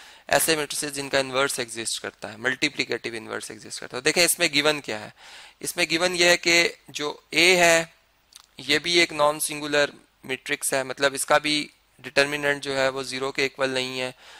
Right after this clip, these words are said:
और जो B matrix है जो कि एक स्क्वायर matrix है, इसका भी determinant zero के equal नहीं है, ठीक है। अब इसमें हमने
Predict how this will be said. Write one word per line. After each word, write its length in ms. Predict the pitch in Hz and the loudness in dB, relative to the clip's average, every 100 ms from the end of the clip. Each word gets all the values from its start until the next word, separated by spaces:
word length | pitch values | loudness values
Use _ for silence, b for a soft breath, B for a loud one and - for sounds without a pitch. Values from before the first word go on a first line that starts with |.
| B B - | B B 2
और 140 | 135 | 2
जो 120 | 139 147 131 | 2 -4 -2
B 120 | 170 | -2
matrix 460 | 165 143 - 143 - | 0 -2 -4 -6 0
है 200 | 143 143 - b b b _ | 0 0 -8 b b b _
जो 120 | - 147 | -10 0
कि 120 | 160 | 2
एक 100 | 156 | 2
स्क्वायर 300 | - 147 139 | 2 2 2
matrix 420 | 131 - 135 - | -2 -6 -6 -4
है, 80 | 131 147 | -4 -2
इसका 300 | 143 - 156 | 0 6 6
भी 260 | 151 151 147 | 6 -2 -2
determinant 600 | 135 - 131 131 131 123 | -2 0 2 0 -4 -4
zero 200 | 123 120 | -8 -6
के 140 | - | -8
equal 260 | 110 - 175 | -10 -12 -18
नहीं 340 | 156 120 - | -18 -20 -20
है, 100 | - - | -20 -16
ठीक 180 | 135 143 | -6 -4
है। 80 | 143 B B B B | -4 B B B B
अब 140 | 147 | 2
इसमें 200 | 170 180 | 2 0
हमने 160 | 175 | 0